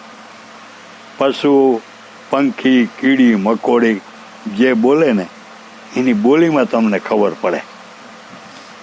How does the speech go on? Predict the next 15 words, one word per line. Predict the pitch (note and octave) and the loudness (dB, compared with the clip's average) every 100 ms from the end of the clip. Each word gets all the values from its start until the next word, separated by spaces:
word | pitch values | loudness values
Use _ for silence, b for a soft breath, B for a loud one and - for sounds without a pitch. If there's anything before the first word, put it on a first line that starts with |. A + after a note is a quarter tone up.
| - - - - - | -20 -20 -20 -20 -8
તમને | D3+ F3+ F3+ | -2 0 0
કોઈ | - F#3+ | 2 2
પૂછે | E3+ F3+ F3+ F#3 D#3+ | 2 0 0 0 0
ને, | A2 - - - - - - | 0 -4 -12 -20 -20 -16 -6
તો | G#2+ | -4
તમારે | A2+ A#2 A#2 A2 | 0 2 2 2
જવાબે | G#2+ B2+ C3 - A2 | 2 2 0 0 0
દેવાનો. | G#2 G2 F2+ E2 E2 | 2 2 0 -4 -4
બોલો, | F2+ D2 - - - - - - - - D#3+ | -4 -4 -10 -20 -20 -20 -20 -20 -20 -20 -6
પણ | C3 B2+ | -4 -4
પૂછ્યા | - D3 E3+ F#3 F#3 | -2 -2 0 0 0
વિનાની | D#3+ D#3+ E3+ E3 | 2 0 0 0
વાતો | C3+ B2 A#2 | 0 0 -4
કરવી | G2+ F#2+ F2+ E2+ | -4 -4 -4 -8
નહીં. | G2 | -8